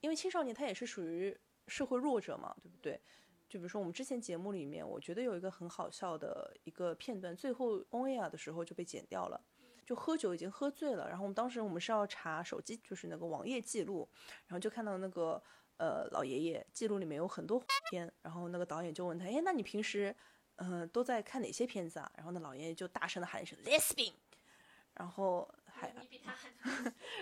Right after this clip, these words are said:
Speaker 1: 然后当时大家都笑得很厉害，就是我当时也会觉得说：“我操，太好笑了，要不要这么好笑？”但是后来他没有放出来，然后在他没有放出来之前这一个礼拜，上面的人大概足足讨论了一个礼拜，这个 Les 到底能不能用。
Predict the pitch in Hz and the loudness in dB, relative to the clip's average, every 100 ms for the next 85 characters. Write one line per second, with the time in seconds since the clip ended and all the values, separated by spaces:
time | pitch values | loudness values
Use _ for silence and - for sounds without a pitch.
0 | - - - 269 311 370 - 240 247 - | -8 -8 0 4 6 6 4 0 -2 -4
1 | 285 294 311 330 - - 190 - 180 202 | 2 4 4 4 6 6 4 0 0 0
2 | 180 175 180 247 233 196 196 254 311 233 | 2 -2 -2 -2 0 2 4 4 4 4
3 | 240 233 220 - 311 196 - - - - | 4 4 2 4 2 0 -2 -8 -4 2
4 | - 285 190 196 - 202 98 - - - | 4 6 4 6 6 6 6 -2 -8 -14
5 | - - - 269 247 233 226 - 190 - | -14 -2 2 8 10 8 4 0 2 4
6 | 196 190 - - _ 330 330 330 349 285 | 4 2 -10 -20 _ -4 -2 0 2 2
7 | 285 269 269 - 285 214 - 175 - - | 2 2 2 0 -2 -2 -4 -4 -4 -8
8 | _ _ - 233 320 320 285 277 294 285 | _ _ -4 -2 2 2 4 4 2 0
9 | - 247 285 294 220 269 208 - 240 156 | 0 -2 -2 -2 -2 -2 -4 -4 -2 -2
10 | - 180 - - - - - 349 269 233 | 0 -2 -2 -12 -20 -4 4 4 4 2
11 | 196 180 196 247 240 - 214 254 - - | 2 0 0 -2 -2 -4 -6 -6 -6 -4
12 | - 220 208 202 196 294 208 - 160 - | -2 -2 -2 -4 -2 0 0 -2 -6 -4
13 | 214 185 190 220 - 202 170 156 180 254 | -6 -4 -4 -4 -2 -2 -2 -4 -2 0
14 | 208 170 170 | 0 0 -2